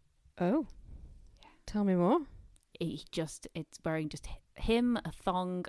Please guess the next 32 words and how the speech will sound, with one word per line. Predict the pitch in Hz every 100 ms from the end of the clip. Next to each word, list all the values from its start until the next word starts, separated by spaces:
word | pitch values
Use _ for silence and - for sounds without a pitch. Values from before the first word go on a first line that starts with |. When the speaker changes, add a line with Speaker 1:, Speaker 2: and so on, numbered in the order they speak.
| -
Speaker 2:
and | 156
a | 147
belt | - 185 175 -
of | 180
crucifixes. | 165 - 170 160 151 - 160 156
Speaker 1:
Wow. | 165 160 127 135 135 -
Speaker 2:
Yes. | 185
Speaker 1:
Yes. | 151 - - - - - - _
Speaker 2:
So, | - 233 226 214 196 - -
yeah. | - 113 - - - -
Speaker 1:
No, | 269 269
I, | 214 214
I | 214
like | 233 220 214 196
that, | 175
that | 156
Lost | 175 165 - -
Boy, | 165 165
and | 208
I |
like | 220 233
that | 247
all | 240
these | 247 233
films | - 190 190 202
are | 202
now | 190
coming | 180 190 170
out | -
being | 170
like, | 170 160 - - - - -
"Here's | - 202 180 175 180 - -